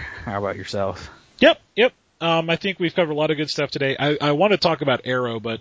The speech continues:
Speaker 2: um, we'll save that for next
Speaker 1: Yes,
Speaker 2: time.
Speaker 1: yes, definitely. I, I, I need to catch up on Arrow. I've got a bunch of them sitting on my D V R, but yeah.
Speaker 2: I
Speaker 1: Dem-
Speaker 2: might, I might have Thomas, uh, my buddy Tom from Japan come on, because he's been watching it, and, and I've been really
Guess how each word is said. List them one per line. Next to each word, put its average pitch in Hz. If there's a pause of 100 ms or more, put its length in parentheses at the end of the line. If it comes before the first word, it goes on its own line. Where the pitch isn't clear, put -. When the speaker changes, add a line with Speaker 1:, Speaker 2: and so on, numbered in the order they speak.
Speaker 2:
um, 113
we'll 120
save 117
that 104
for 107
next 104
Speaker 1:
Yes, 107
Speaker 2:
time. -
Speaker 1:
yes, 95
definitely. 98
I, 98 (460)
I, 101
I 107
need 107
to 110
catch 110
up 107
on 95
Arrow. 95
I've 95
got 101
a 98
bunch 101
of 107
them 104
sitting 104
on 104
my 104
D 101
V 101
R, 98
but 98
yeah. 101 (640)
Speaker 2:
I 160
Speaker 1:
Dem- 175
Speaker 2:
might, 175
I 160
might 170
have 160
Thomas, 143 (120)
uh, 123
my 123
buddy 123
Tom 127
from 117
Japan 117
come 120
on, 113
because 110
he's 117
been 110
watching 107
it, 104
and, 113
and 120
I've 151
been 135
really 123